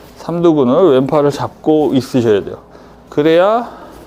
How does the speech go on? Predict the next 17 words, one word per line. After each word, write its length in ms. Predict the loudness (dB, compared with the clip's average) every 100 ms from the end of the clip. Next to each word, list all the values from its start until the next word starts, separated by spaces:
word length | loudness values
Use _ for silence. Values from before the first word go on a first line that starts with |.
| -20 -20 -20 -20 -20 -20 -20 -20 -20 -20 -20 -20 -18
이 140 | -8 -8
팔꿈치가 840 | -4 -4 -2 -4 -4 0 0 0 -6 -18 -20 -20 -20 -20 -20 -20
안쪽으로 580 | -6 -4 -2 0 2 0
도는 320 | 0 0 0
듯한 200 | -2 -6
느낌이 280 | -6 -8 -10
좀 120 | -8 -12
들 180 | -16
수 160 | -16 -16
있어요. 240 | -14 -12 -12 -14 -20 -20
자, 100 | -20 -10
그런 260 | -2 0 0
방법으로 680 | 0 2 0 2 2 0 -2 -14 -20 -20 -14
공을 260 | -4 0 2
한번 320 | 2 0 -2
천천히 640 | -4 -2 -2 0 -2 -2
쳐볼게요. 440 | -2 -2 -2 -6